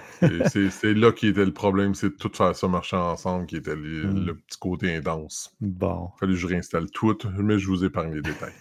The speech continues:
Speaker 2: <laughs>
Speaker 1: Bref, euh, Pixel quatre A. Pour ceux qui connaissent pas, euh, la marque Pixel, ben, euh, Pixel, dans le fond, c'est le téléphone de Google. Puis eux, ce qu'ils font, c'est qu'ils le divisent en deux ma-, en deux gammes,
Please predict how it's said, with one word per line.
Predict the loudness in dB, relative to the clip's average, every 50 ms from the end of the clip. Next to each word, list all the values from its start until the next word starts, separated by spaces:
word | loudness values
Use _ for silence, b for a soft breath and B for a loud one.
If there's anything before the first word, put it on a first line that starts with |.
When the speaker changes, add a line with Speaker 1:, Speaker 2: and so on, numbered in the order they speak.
| -20 _ -12
Speaker 2:
<laughs> | -10 -10 -10 -18 -20 -20 _ _ _ _ _
Speaker 1:
Bref, | 6 8 8 8 8 6 0 4 6
euh, | 8 10 10 8 8 6 4 0 0 0 0 -2 -2 -4 -6 -12 -4 _
Pixel | -4 -2 0 0 0 0 0
quatre | -2 -2 -2 -4
A. | -8 -10 -10 _ _
Pour | 0 2 2 2 0 -2 -4
ceux | -6 -6
qui | -6 -6 -8 -2
connaissent | -2 0 0 0 -2 -2
pas, | 0 0
euh, | 0 2 2 0 0 0 0 -2 -2 -2 -2 -2 -2 -2 -4 -2 -2 -2
la | -2 -2 0
marque | -2 -2 -2 -4 -10
Pixel, | _ -12 -12 -6 -2 -2 0 0 0
ben, | 2 2 2 2 2 0 0 -2 -2 -4 -6
euh, | -8 -12 -14 -14 -14 -16 _
Pixel, | -14 -12 2 6 6 6 6 6 4
dans | 4 4
le | 4 4
fond, | 0 0 0 0
c'est | 0 -2 0 2 4
le | 4 4 4 2 0 0 0 -2
téléphone | -4 -4 -2 0 -2 0 0
de | 0
Google. | 0 -2 -2 0 0 -2 -4 -4 _ _ _ -20 _ _ _ _ _ _ _
Puis | _ -8 -4 0 0 0 -2 -2 0 4
eux, | 4 4 4
ce | 2 -2
qu'ils | -10 -6 0
font, | 0 0 0
c'est | 0 -4 -12
qu'ils | -4 -2 0
le | 0
divisent | 0 0 -2 0 2 2 2 2 2
en | 2 2 2
deux | 2 2 2 2 2
ma-, | 2 0 0 0 -2
en | -2 0 0 0 0 -2
deux | -2 0 2 2 2
gammes, | 2 2 2 2 2 0 -2 -6